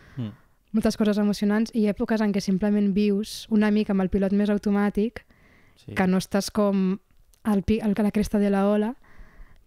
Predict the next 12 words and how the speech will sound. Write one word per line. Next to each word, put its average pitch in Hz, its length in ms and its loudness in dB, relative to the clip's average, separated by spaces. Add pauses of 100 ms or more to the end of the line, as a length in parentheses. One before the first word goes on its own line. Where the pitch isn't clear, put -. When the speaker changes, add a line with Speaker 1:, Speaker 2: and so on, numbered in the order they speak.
(200)
Speaker 2:
que 196 80 0
es - 100 0
podria 214 420 2
dir 214 160 2
que 247 80 -2
aquestes 196 340 0
són 185 200 2
les 180 140 2
èpoques 180 640 -2 (120)
bones, 202 640 0
o - 40 -18
sigui, 180 420 0